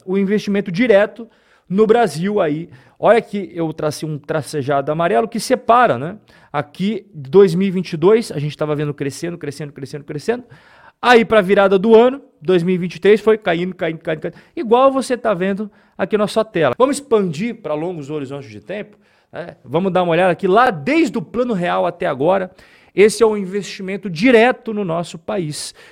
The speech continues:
É legal esse gráfico aqui, que ele também separa por presidente. E olha que interessante aqui, ó.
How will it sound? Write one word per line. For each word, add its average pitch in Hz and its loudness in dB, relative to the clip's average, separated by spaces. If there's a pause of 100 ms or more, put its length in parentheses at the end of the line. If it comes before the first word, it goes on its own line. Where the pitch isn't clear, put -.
(100)
É 160 -4
legal 196 2 (180)
esse - -8
gráfico 135 -2
aqui, 180 -4 (220)
que - 0
ele 202 4
também 202 0
separa 190 -4
por 185 -10
presidente. 165 -6 (280)
E 180 2
olha 262 8
que 220 -8
interessante 180 -6
aqui, 117 -8
ó. 104 -6